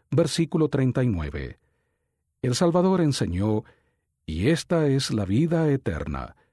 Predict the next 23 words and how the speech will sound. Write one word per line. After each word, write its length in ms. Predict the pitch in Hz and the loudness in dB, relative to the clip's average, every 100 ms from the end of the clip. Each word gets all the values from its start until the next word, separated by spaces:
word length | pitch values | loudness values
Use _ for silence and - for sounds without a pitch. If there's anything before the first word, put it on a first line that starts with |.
| _ | _
que 100 | - 143 | -4 -2
te 100 | 185 | 2
conozcan 540 | 170 185 185 - 165 | 2 4 2 0 0
a 80 | 139 | 2
ti, 380 | 151 113 85 - _ _ - | 2 0 -2 -10 _ _ -8
el 160 | 90 101 | -2 2
único 420 | 180 185 - 156 | 4 2 2 0
Dios 480 | 101 104 131 - 107 | 2 2 2 0 -4
verdadero, 720 | 117 117 104 123 87 - - _ _ _ | -2 -2 0 0 -2 -8 -16 _ _ _
y 120 | 101 | -4
a 40 | 87 | -2
Jesucristo, 880 | 113 - 90 131 139 - - 58 - _ _ - | -4 -4 -2 0 0 -2 -8 -10 -14 _ _ -4
a 100 | 110 | -2
quien 200 | 98 73 | -2 -2
has 260 | 98 - | -4 -2
enviado". 720 | 110 110 101 64 65 62 - _ _ _ _ _ _ _ _ | -2 0 -2 -4 -8 -10 -12 _ _ _ _ _ _ _ _
Juan 480 | - 101 113 117 156 _ | -4 0 0 0 -4 _
capítulo 460 | - 117 101 107 87 | -6 -4 -2 -2 -2
diecisiete, 760 | 85 80 - - 123 - 107 - _ _ - | -4 -6 -6 0 0 0 -2 -6 _ _ -2
versículo 640 | 151 135 113 110 127 117 | 0 0 0 0 0 -2
tres. 540 | - 62 - - - - _ _ _ _ _ _ _ _ _ _ _ | -4 -8 -6 -8 -8 -12 _ _ _ _ _ _ _ _ _ _ _
Por 140 | - 165 | -2 0
tanto, 400 | 220 185 165 | 2 2 0